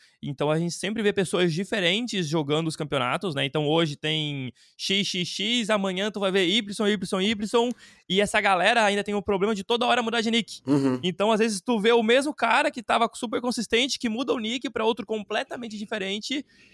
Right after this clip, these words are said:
Speaker 1: Então, é muito complicado acompanhar o competitivo de Fortnite por causa disso.
Speaker 2: Uhum.
Speaker 1: E, pô, são vários lobbies com cem jogadores e, e, e conhecer todo mundo é muito complicado.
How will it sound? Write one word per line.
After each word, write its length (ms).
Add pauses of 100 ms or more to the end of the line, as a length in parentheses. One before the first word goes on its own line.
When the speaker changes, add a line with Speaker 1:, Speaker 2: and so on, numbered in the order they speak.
(180)
Speaker 1:
Então, 400
é 80
muito 300
complicado 400
acompanhar 640
o 100
competitivo 640
de 80
Fortnite 420
por 80
causa 180
disso. 300
Speaker 2:
Uhum. 340
Speaker 1:
E, 60
pô, 420 (240)
são 320
vários 420
lobbies 360
com 140
cem 200
jogadores 760 (240)
e, 80
e, 180
e 60
conhecer 500
todo 220
mundo 260
é 20
muito 200
complicado. 580